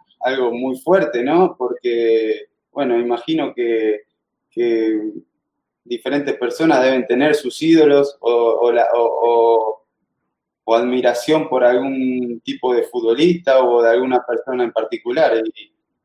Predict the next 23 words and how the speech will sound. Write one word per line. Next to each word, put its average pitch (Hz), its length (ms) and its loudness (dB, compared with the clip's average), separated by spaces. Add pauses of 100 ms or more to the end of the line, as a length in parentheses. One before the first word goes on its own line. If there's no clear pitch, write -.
(120)
y 113 100 -2
mi 120 80 0
admiración 123 600 0
por 135 160 0
Marcelo 147 400 0
era, 127 360 4
era 123 140 0
muy 135 240 -4
grande 151 640 0
y, 113 640 -12
y - 160 -20
poder 131 560 0 (420)
compartir 123 680 0
ese 127 260 2
día 131 220 2
a 123 60 2
día 147 420 4
en 123 100 2
los 113 140 -2
entrenamientos, 120 1160 0
en 110 260 -2
las 107 140 -12
concentraciones, 123 960 -2